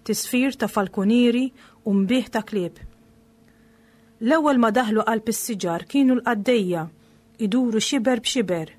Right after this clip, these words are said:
iħabtu jdejhom u jagħmlu ħsejjes oħra biex igerxu u jtajru l-asafar. Il-ġurat u ibnu Martin, regbin fuq iż-żwiemel,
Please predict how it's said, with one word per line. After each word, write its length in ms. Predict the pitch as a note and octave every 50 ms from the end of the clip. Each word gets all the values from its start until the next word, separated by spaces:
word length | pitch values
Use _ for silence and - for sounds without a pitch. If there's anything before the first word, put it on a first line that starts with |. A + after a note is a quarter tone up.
| - - _ _ _ _ _ _ -
iħabtu 520 | A3 D#3 - C#4 C4+ C#4 - - B3+ A#3+
jdejhom 540 | G#3 F3+ A#3 B3 B3+ B3+ C4 C4 C4+ B3+ A#3+ -
u 80 | A3+ G#3 G3+
jagħmlu 380 | A#3+ B3+ C4+ C4 A#3 A3 A3 -
ħsejjes 460 | - - C#4 B3+ A#3+ A#3 A#3 G#3+ - G3+
oħra 280 | F#3 F#3 G3+ G#3 A3 A#3 - - - - - _ _ -
biex 220 | A#3+ A3 - B3 G3+
igerxu 480 | A3+ C4+ D4 C#4+ C4 - - D4+ D4 C#4+ -
u 120 | B3 A#3 G#3
jtajru 420 | - - A#3 A#3 A#3 A3+ A3 G#3+
l-asafar. 680 | G#3 G#3 G#3 - A#3+ G#3 F#3 E3+ - - D#3+ D#3 E3 - - _ _ _ _ _ _ _ _ _ _ _ _ _ _ _ _ _ _ - - _ _ _ _ _ _ -
Il-ġurat 540 | C#4 C4 G#3+ C4+ C#4 D4 E4 E4 E4 E4 B3
u 100 | A3 A3+
ibnu 280 | A#3+ G#3 F#3+ G3+ G3 F#3+
Martin, 560 | G3+ G#3+ G#3+ G3+ - - G3+ F3+ F3+ G#3 G#3 - _ _ _ _ _ _ _
regbin 460 | G#3 G#3+ G#3 G3 G3+ F#3 B3 B3 A#3 G3+
fuq 160 | - - G3+ G#3+
iż-żwiemel, 580 | F#3+ F#3 G3 G#3+ G3+ E3+ E3 E3+ F3+ G3+ G#3+